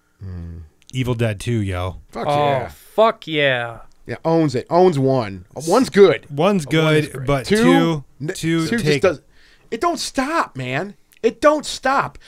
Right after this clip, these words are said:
Speaker 1: It's one of the most ridiculously fast-paced movies you'll ever see, and it literally starts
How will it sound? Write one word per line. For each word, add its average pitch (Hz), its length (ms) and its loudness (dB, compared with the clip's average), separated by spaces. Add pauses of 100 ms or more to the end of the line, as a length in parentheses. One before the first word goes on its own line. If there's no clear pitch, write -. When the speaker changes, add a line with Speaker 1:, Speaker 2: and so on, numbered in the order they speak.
(180)
Speaker 1:
It's 151 160 -12
one 233 120 -4
of 226 60 -6
the 233 80 -2
most 220 300 0
ridiculously 220 1120 -4 (260)
fast-paced 190 840 0
movies 147 600 -2 (260)
you'll 147 240 0
ever 165 280 0
see, 139 440 -4 (280)
and 139 80 -2
it 151 160 -2
literally 214 540 0
starts - 840 -2